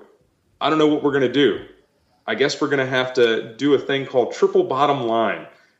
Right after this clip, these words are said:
And I'm like, "Well, what the hell is triple bottom line?" He was like, "All right, you're gonna go in and you're gonna talk to these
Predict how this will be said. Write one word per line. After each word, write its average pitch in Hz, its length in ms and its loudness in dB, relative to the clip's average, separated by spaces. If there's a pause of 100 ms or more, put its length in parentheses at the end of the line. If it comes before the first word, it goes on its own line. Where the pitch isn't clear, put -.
And 120 120 -2
I'm 117 140 -2
like, 113 220 -2
"Well, 98 140 -10
what 160 320 -4
the 98 100 -4
hell 131 220 0
is - 80 -4
triple 143 300 -2
bottom 120 420 0
line?" 90 280 -6 (280)
He 139 80 -2
was 127 120 2
like, 113 140 2
"All 135 140 4
right, 104 200 0 (260)
you're 131 120 -4
gonna 135 140 0
go 156 340 2
in 143 200 0
and 113 120 -4
you're 117 100 -2
gonna 113 140 0
talk - 360 -4
to 147 80 0
these 131 500 -6